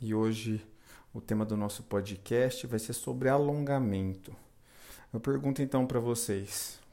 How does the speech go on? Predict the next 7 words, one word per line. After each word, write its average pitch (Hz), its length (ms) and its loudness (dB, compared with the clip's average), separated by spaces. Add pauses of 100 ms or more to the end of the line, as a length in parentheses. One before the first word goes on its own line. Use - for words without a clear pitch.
como 190 340 2
que 135 540 -2
se - 180 -2
realiza 123 640 6
um 113 80 2
alongamento 117 760 4
corretamente? 113 920 0